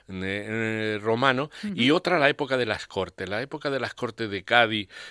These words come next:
Speaker 1: eh, desde la época de, de Carlos tercero hasta Fernando séptimo, también me complace muchísimo. Y, mm, eh,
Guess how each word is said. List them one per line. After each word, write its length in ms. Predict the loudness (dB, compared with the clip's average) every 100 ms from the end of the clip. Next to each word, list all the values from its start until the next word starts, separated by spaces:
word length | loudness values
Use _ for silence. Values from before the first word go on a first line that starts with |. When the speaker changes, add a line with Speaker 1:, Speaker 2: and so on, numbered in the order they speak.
| -10
Speaker 1:
eh, 60 | -6 -2
desde 220 | -2 0
la 60 |
época 280 | 0 0 -2
de, 460 | 0 0 0 0 -2
de 140 | -4
Carlos 380 | -2 -2 -2 -6
tercero 760 | -6 -8 -2 4 6 4 2 0
hasta 240 | -2 -6
Fernando 400 | -6 -6 -6 -6
séptimo, 360 | -8 -6 -6 -4
también 300 | -4 -4 -6
me 100 | -8
complace 600 | -8 -10 -6 -6 -6 -10
muchísimo. 720 | -10 -8 -6 -4 -6 -8 -10 -14 -18 -18 -12
Y, 460 | -6 -2 -2 -2 -2
mm, 460 | -4 -8 -8 -10 -12
eh, 300 | -12 -12 -12